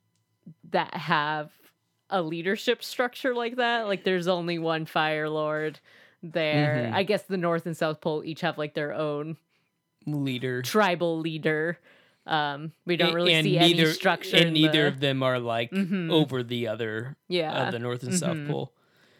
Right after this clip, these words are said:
Speaker 2: Yeah. So anyway, yeah. So they're going to Omashu to
Speaker 1: Mm-hmm.
Speaker 2: find the,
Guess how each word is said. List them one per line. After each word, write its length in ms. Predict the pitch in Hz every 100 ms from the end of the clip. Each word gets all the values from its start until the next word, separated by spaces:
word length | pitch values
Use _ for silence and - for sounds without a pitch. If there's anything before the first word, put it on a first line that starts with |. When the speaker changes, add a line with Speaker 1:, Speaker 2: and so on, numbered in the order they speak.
| _ _ _ _ _ _ _ _
Speaker 2:
Yeah. 320 | 175 196 135 -
So 260 | - 190 190
anyway, 340 | 208 190 143
yeah. 240 | 156 156 139
So 180 | - 143
they're 180 | 147
going 200 | 147 151
to 120 | 147 151
Omashu 1160 | 139 131 131 127 131 147 - - 226 311 370
to 0 | - _ -
Speaker 1:
Mm-hmm. 400 | 220 214 196 185
Speaker 2:
find 380 | 160 139 151 143
the, 380 | 156 143 143